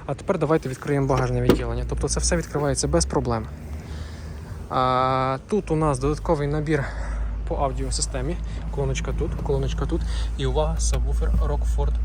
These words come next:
тут. Тобто це є преміальна аудіосистема. А Г Б О балончик, балончик знаходиться ось він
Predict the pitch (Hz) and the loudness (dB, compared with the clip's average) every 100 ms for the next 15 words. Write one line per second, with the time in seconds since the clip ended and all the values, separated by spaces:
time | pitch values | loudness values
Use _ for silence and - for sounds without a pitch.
0 | - - 131 - - - - - - - | 2 2 0 -2 -2 -4 -6 -8 -12 -12
1 | - - - - - 147 - - 214 240 | -10 -8 -6 -2 0 0 -2 -2 -2 -2
2 | 147 143 131 147 165 139 135 131 131 123 | -2 -2 0 0 0 0 -2 -2 -2 -4
3 | - 123 113 113 147 127 127 147 214 254 | -4 -4 -6 -6 -6 -4 -2 -2 -2 0
4 | 160 139 123 - - - - - - 123 | 0 2 0 -2 -2 -2 -2 -2 2 2
5 | - - 127 113 143 113 - 120 - | 4 4 4 4 4 4 2 -2 -4